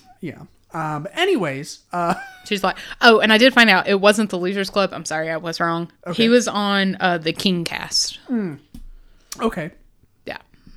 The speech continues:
Speaker 1: Cool. I'll have to check that out.
Speaker 2: Yeah.
Speaker 1: Um, but yeah, number two, um, is, uh, uh, Joe Rogan. Um, three is The Office Ladies.
Speaker 2: Mm, nice.
Speaker 1: Four is, um, one of my friends', uh,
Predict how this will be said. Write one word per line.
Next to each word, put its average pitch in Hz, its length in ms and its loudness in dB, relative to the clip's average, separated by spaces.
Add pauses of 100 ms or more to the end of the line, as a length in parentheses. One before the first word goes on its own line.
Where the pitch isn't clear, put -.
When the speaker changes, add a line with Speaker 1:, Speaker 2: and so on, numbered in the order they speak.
(100)
Speaker 1:
Cool. 147 220 -12
I'll 147 140 -10
have 147 200 -12
to 139 60 -18
check - 260 -20
that 127 120 -18
out. - 160 -20
Speaker 2:
Yeah. - 120 -16 (640)
Speaker 1:
Um, 170 180 -4
but 180 100 0
yeah, 160 100 -2
number 180 240 -4
two, 170 460 -2 (160)
um, 156 460 -8
is, 151 380 -10
uh, 135 360 -8 (120)
uh, 135 180 -10 (120)
Joe 151 160 -10
Rogan. 139 600 -10
Um, 135 340 -8
three 151 420 -12
is 143 300 -12
The 147 140 -12
Office 143 380 -10
Ladies. 156 520 -14 (200)
Speaker 2:
Mm, 277 400 0
nice. 175 460 -8 (460)
Speaker 1:
Four 214 380 -2
is, 165 680 -4
um, 151 340 -4
one 160 120 -6
of 170 40 -6
my 156 120 -6
friends', 185 580 -6
uh, 170 220 -8